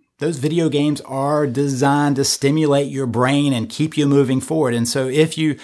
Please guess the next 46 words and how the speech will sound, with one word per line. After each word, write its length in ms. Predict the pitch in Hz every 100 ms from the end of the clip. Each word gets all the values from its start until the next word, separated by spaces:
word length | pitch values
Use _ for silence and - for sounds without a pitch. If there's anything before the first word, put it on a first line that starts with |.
| -
decide 360 | 143 139 156 147
to 100 | 135
wind 340 | 127 143 143
down 500 | 127 143 135 110 123
with 200 | 123 123
a 80 | 120
few 260 | - 127 120
video 340 | 120 151 113
games, 380 | 95 92 98 135
you 120 | 170
may 160 | 156 170
want 160 | 180 165
to 40 |
make 160 | 143 139
sure 160 | 147
they're 220 | 123 131
actually 480 | 135 131 131 - 127
relaxing 800 | 117 120 135 127 139 135 127 107
video 320 | 92 104 101
games, 420 | 92 95 90 92 117
not 320 | 117 120 - - -
war 220 | 113 131
games 460 | 123 110 104 104 104
or 100 | 98
first-person 540 | 92 120 - 127 113
shooter 320 | 113 131 123 117
games 440 | 113 113 117 104
or, 220 | 107 95 - - - -
you 80 | 117
know, 80 | 113
some 240 | - 123
of 60 | 120
those 220 | 113 101
very 340 | 101 123 113
exciting 480 | 104 - 117 117 104
games. 200 | 98 120
So 60 | -
it's 100 | 123
something 360 | 175 175 160
that's 160 | 127 120
more 200 | 135 131
mind-numbing 840 | 120 120 127 123 120 131 95 87
to 120 | 92 123
slow 220 | - 113
you 140 | 104
down. 340 | 107 120 82